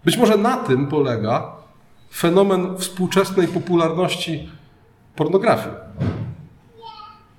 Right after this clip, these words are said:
Wielu młodych ludzi, tak mówią badania, przedkłada pornografię nad intymne relacje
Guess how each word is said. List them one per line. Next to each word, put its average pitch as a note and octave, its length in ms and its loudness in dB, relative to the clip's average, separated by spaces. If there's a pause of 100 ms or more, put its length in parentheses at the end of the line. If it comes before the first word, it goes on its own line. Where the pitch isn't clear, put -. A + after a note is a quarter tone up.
(200)
Wielu G#3 180 8
młodych G3 320 4
ludzi, G3+ 480 0 (320)
tak B2 140 -4
mówią D3 300 2
badania, E3 460 2 (200)
przedkłada F3+ 640 0
pornografię E3+ 840 0
nad D3 260 -2 (1080)
intymne D#3+ 460 0
relacje D3+ 560 0